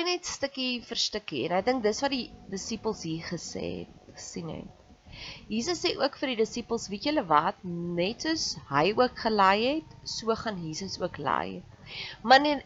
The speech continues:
in Hebreërs praat hy van sy lyding vir vreugde. En dis ook die Here sien, is hy se heeltyd soos 'n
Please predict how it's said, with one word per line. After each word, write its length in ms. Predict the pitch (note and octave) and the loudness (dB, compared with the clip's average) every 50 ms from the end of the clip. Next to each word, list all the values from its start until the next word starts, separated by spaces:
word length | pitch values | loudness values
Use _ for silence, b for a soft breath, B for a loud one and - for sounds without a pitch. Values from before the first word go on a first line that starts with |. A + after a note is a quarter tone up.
| - - | -2 4
in 160 | - C#4 C4+ C4+ | 6 6 6 6
Hebreërs 680 | A#3+ G3 E3 G#3 F#3+ B3+ D#4 F#4+ D4+ G3 F#3+ - - - - | 4 4 2 4 4 6 8 12 12 12 12 12 6 0 4
praat 300 | A#3+ A#3 A#3 A3+ - G#3+ | 6 6 6 8 8 6
hy 60 | A3+ - - | 6 8 8
van 260 | A3 G#3 G#3 G3+ G3+ B B B B B B | 10 10 10 10 6 B B B B B B
sy 300 | - - - - B3+ A#3 A#3 A3+ | -16 -8 8 10 12 12 12 10
lyding 880 | G#3+ G3 F#3 F3+ F3 F3 F#3 G#3+ C4 D4+ D4 G#3 F3 E3 D#3+ D#3+ F3 F3 F3 - - | 6 4 4 8 10 12 12 12 12 8 6 6 6 6 6 6 2 -4 -6 0 2
vir 140 | F#3+ F3+ F#3+ | 2 2 2
vreugde. 1080 | - - - - - - F#3 G3+ F#3 F3+ F3 E3 - - - - - - - - - - - - - - - _ _ _ - - _ - - - - - - _ - - _ _ _ _ _ _ - _ - - - - _ _ _ _ _ _ - - - - - - - - - - _ _ - - - - - - - B B B B B B B B B - - | -2 -8 -14 -12 -8 -4 -2 0 2 2 2 0 0 -6 -12 -14 -10 -8 -6 -6 -6 -8 -10 -14 -16 -20 -20 _ _ _ -20 -20 _ -20 -20 -20 -20 -20 -20 _ -20 -20 _ _ _ _ _ _ -20 _ -20 -20 -20 -20 _ _ _ _ _ _ -20 -20 -20 -20 -20 -20 -20 -20 -20 -20 _ _ -20 -20 -20 -20 -20 -20 -20 B B B B B B B B B -8 -4
En 80 | A#3 A#3 | 4 6
dis 240 | A3+ - A#3+ - F#4+ | 8 8 8 6 2
ook 100 | F4+ - | 2 4
die 160 | F4+ D4 A#3 | 2 4 6
Here 260 | F#3+ F3 F3 G3 G#3+ | 6 6 8 6 4
sien, 380 | A3+ - - - A#3 A3+ G#3+ G#3 | 2 0 -4 -4 -4 -2 0 0
is 160 | - - - | 0 2 6
hy 140 | A3 G#3 A3 | 6 4 4
se 140 | - - A#3 | 4 -2 2
heeltyd 440 | G#3+ G3+ G3+ G#3 - D#4 E4+ E4 | 2 2 2 4 2 -2 -2 0
soos 160 | - C#4 A#3 B3+ | -2 -4 -2 -2
'n 160 | A#3 A3+ | -2 -2